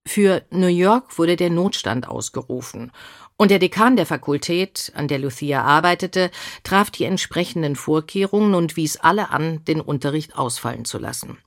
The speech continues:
Für Lucia wäre es ohnehin ein waghalsiges Unterfangen gewesen, sich nach Manhattan durchzuschlagen.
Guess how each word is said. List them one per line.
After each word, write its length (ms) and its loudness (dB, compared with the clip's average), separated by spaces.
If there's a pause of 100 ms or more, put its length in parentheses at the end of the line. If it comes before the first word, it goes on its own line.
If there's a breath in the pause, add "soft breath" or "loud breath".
(640)
Für 120 8
Lucia 520 0
wäre 180 0
es 140 -6
ohnehin 420 -2
ein 240 -2
waghalsiges 640 -2
Unterfangen 560 -2
gewesen, 500 0 (300 loud breath)
sich 220 0
nach 180 0
Manhattan 480 -2
durchzuschlagen. 840 -6